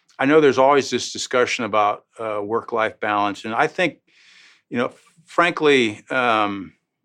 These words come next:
if you do what I just talked about in terms of finding a job that fulfills you, that satisfies you, I mean, work is part of life.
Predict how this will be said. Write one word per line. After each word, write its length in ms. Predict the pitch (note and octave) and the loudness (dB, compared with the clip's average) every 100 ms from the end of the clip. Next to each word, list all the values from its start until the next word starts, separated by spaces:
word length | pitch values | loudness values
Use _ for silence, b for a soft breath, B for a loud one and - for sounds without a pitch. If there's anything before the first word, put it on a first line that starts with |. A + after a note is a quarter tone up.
| _ _ - | _ _ -4
if 180 | C3 - | -4 -2
you 60 | |
do 240 | A2+ D3 D3+ | 0 2 4
what 140 | C3+ | 4
I 140 | A#2 A2 | 4 0
just 360 | A#2 A#2+ - | -4 -6 -4
talked 240 | C3+ C3 B2+ | 0 0 0
about 240 | G#2 F#2+ | 0 0
in 80 | F#2 | -2
terms 220 | A#2+ G#2 | -6 -6
of 100 | G2 | -4
finding 320 | A2 A2 G#2+ | -2 -2 -2
a 80 | F#2 | -6
job 320 | F2+ G#2+ G2+ | -2 0 0
that 160 | G2 - | -4 -12
fulfills 480 | F#2+ - A#2 A2 F#2 | -18 -8 -4 -4 -6
you, 140 | F#2 | -8
that 180 | F2+ G2 | -8 -10
satisfies 720 | - A2+ A2+ - G2 F2+ F2+ | -6 -6 -6 -8 -8 -8 -8
you, 80 | G2 | -8
I 40 | |
mean, 200 | G#2+ G#2+ | -6 -4
work 320 | A2+ D#3+ C#3+ - | -2 -2 -4 -4
is 200 | C#3 C#3 | -4 -4
part 260 | - G#2+ | -6 -6
of 60 | E2+ | -4
life. 480 | D#2 D2 - - | -8 -10 -12 -20